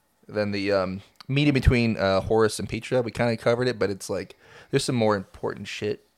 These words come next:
going on. Um, it kinda shows the, uh, um,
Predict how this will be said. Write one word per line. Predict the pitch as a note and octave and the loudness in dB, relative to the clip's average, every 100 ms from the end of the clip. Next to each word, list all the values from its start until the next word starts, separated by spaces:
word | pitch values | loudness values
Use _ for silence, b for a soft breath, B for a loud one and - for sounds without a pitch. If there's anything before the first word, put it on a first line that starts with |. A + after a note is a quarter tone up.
| _ _ | _ _
going | B2+ B2 B2+ | -4 -2 0
on. | B2+ C#3 C#3 b b b b b - | 0 -2 -6 b b b b b 2
Um, | G#2 G2+ F#2+ F#2 F2+ D2+ _ _ _ _ _ _ _ _ _ _ _ - | 4 4 4 2 0 -10 _ _ _ _ _ _ _ _ _ _ _ -10
it | A#2+ | -2
kinda | D#3+ D3 - | 4 4 4
shows | - B2+ B2 A2+ | 2 4 4 2
the, | G#2 G2+ G2+ | -2 0 4
uh, | F2+ D#2+ D2 G2+ b b _ _ _ _ _ _ _ _ - | 4 4 2 -4 b b _ _ _ _ _ _ _ _ -12
um, | F2 - - - | -10 -10 -14 -16